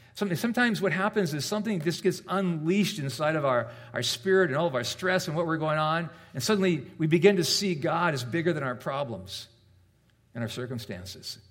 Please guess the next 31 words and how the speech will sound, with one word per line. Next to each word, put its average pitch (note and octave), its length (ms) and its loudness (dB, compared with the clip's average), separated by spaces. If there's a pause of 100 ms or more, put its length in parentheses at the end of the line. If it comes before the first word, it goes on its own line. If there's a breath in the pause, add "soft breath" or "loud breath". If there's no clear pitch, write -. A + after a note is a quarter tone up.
(340)
and - 80 -12
it's G#2+ 100 -12
powerful. F3 520 -12 (1500 loud breath)
So, D3+ 260 -2 (540)
uh, - 40 -18 (320)
let G3 200 4
me G3+ 80 10
finish F#3+ 340 2
with C3+ 280 -2 (500 soft breath)
something F3 280 4
that C#3 100 2
happened C#3 340 0
to - 80 -16
Paul. - 380 -6 (840)
One, F#3+ 200 6 (120)
one G3+ 140 6
time, F3 240 4
Paul F3 340 0
and D3+ 80 -2
Silas, D3 480 2
his, B2+ 180 0
his C3 180 -2
sidekick, D#3+ 500 -2
they C3+ 100 -2
were C3+ 140 -2
in B2+ 80 -2
this B2+ 140 -6
little C3+ 140 -8
town C3+ 260 -6
called A#2 200 -4
Philippi, A#2+ 540 -6